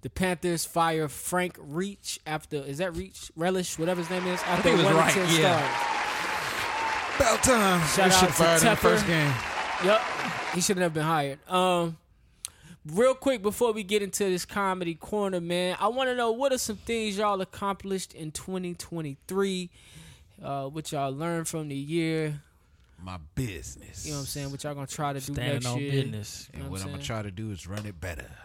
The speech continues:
Speaker 3: next year.
Speaker 1: All right, all
Speaker 2: Yeah,
Speaker 1: right.
Speaker 2: man, I'm proud of you, dude. You,
Speaker 3: Yeah,
Speaker 2: you
Speaker 3: that's
Speaker 1: Nah,
Speaker 3: one
Speaker 1: definitely
Speaker 3: thing.
Speaker 1: proud of you,
Speaker 2: you just
Speaker 1: man.
Speaker 2: jumped out there. Some people go side hustle and turn it into, like, but you like, "Fuck it.
Speaker 3: I don't know if
Speaker 2: If
Speaker 3: y'all
Speaker 2: I'ma be in,
Speaker 3: noticed,
Speaker 2: I'ma be all in."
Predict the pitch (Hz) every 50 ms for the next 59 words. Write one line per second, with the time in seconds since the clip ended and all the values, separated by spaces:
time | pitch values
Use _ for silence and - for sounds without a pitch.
0 | - - - 71 80 76 - - - - 69 67 - - - 60 76 90 95 123
1 | 123 123 127 135 143 151 92 95 - - 127 165 220 285 254 175 156 151 165 190
2 | - - 190 202 214 202 170 147 143 135 135 139 147 160 151 151 175 - 120 -
3 | 135 143 127 151 156 147 143 147 175 180 - 135 127 120 120 - 139 139 139 139
4 | 139 139 127 165 160 135 143 160 165 175 - - 156 147 156 - - 113 117 143
5 | 160 156 165 147 143 131 151 143 143 - - 151 151 160 160 170 175 156 147 -
6 | 156 151 147 135 147 - - 170 151 147 139 139 139 147 143 - 151 147 131 127
7 | 127 131 127 127 - - - - _ _ _ - _ - 107 104 151 160 135 113
8 | 101 90 - _ - 156 131 110 - - - - - - - 175 240 262 233 214
9 | 190 170 - 160 156 151 156 160 147 156 151 156 156 143 131 123 127 127 127 131
10 | 131 131 139 135 123 117 113 110 107 104 -